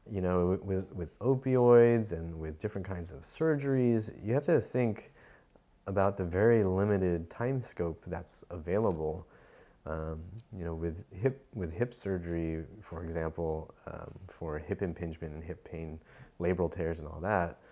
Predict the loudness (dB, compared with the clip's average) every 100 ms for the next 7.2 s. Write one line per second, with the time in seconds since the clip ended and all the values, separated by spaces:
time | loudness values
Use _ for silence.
0 | -20 -20 _ -12 -8 -4 -4 -2 -2 -4
1 | -2 -4 -4 -4 0 0 0 -8 -8 -8
2 | -10 -16 _ _ _ _ _ _ -6 0
3 | 4 4 4 0 -4 -6 -8 -12 _ -14
4 | -8 -4 -4 -4 -8 -10 -10 -16 _ -14
5 | -10 -10 -8 -8 -8 -4 -2 0 0 0
6 | -2 -4 -4 -4 -4 -4 -4 -2 -2 -2
7 | -4 -12